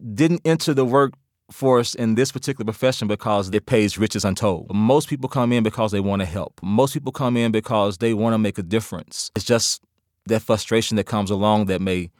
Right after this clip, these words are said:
impact that. You know, as an officer, uh, it would make my day sometime to, to make sure that I, I could help a citizen, if I can help resolve something.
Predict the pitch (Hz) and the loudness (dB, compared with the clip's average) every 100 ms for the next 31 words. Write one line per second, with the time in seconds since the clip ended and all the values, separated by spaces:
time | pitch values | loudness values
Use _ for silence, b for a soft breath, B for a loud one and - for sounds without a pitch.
0 | _ _ 113 120 - 90 - 80 85 _ | _ _ -4 -4 -2 -6 -6 -12 -12 _
1 | _ _ 110 117 120 120 - 143 143 147 | _ _ -2 2 2 2 2 2 0 -6
2 | 127 113 - _ _ _ _ _ _ 110 | -4 -6 -8 _ _ _ _ _ _ -6
3 | 85 - - _ _ _ - 147 139 143 | -6 -8 -20 _ _ _ 0 2 4 4
4 | 139 123 147 151 127 - 120 113 110 113 | 2 2 2 2 -4 -2 0 0 -2 -4
5 | - - 113 120 117 - 123 113 107 104 | -4 -4 -2 0 0 0 2 4 4 4
6 | 107 110 104 113 98 - 101 - 87 87 | 0 -2 -2 -2 -4 -6 -4 -4 -6 -6
7 | 98 110 104 104 95 104 104 101 - 90 | -4 -4 -4 -4 -2 2 2 2 -2 -8
8 | - 78 80 | -8 -12 -12